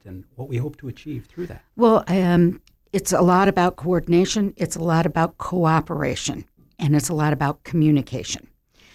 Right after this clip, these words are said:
Speaker 2: So this is not, um, uh, something that is singular in nature, that you have to have a multi-pronged a-, approach to be able to manage this. You know, when I'm out talking to people, I can tell you, I hear stories all the time, and people are saying,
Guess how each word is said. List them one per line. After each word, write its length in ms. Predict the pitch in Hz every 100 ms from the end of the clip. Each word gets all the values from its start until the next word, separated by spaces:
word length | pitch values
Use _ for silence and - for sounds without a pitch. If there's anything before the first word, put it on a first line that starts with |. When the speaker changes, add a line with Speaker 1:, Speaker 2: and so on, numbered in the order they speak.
| _
Speaker 2:
So 400 | - 214 185 185
this 280 | 185 202 214
is 160 | 220 196
not, 400 | 180 170 165 - _ _ -
um, 560 | 165 156 151 143 131 - - -
uh, 180 | 147 151 -
something 600 | - 196 185 - 160 160 151
that 400 | 156 156 147 - 175
is 360 | 160 151 - -
singular 580 | - - 208 190 175 170
in 140 | 156 151
nature, 400 | 160 - 220 226 _ _ -
that 220 | 175 165
you 100 | 170
have 200 | 165 175
to 60 | 170
have 100 | 156
a 40 | 147
multi-pronged 840 | 147 170 165 160 - 175 165 156 160 -
a-, 40 |
approach 460 | 156 - 175 180 -
to 80 | 151
be 160 | 165 160
able 140 | 160
to 100 | -
manage 460 | 143 147 160 175 -
this. 200 | 196 - - - -
You 80 | 185
know, 140 | 165
when 180 | 160 165
I'm 140 | 160
out 200 | 165 185
talking 360 | 180 175 165 180
to 80 | 156
people, 400 | - 156 165 - - - _ -
I 120 | 226
can 180 | 220 151
tell 180 | 185 180
you, 120 | 117 -
I 100 | 185
hear 160 | 190
stories 480 | - - 165 156 - -
all 200 | 175 175
the 120 | 160
time, 400 | - 160 160 127 -
and 120 | 139
people 260 | 160 175 170
are 60 | 156
saying, 380 | - 151 143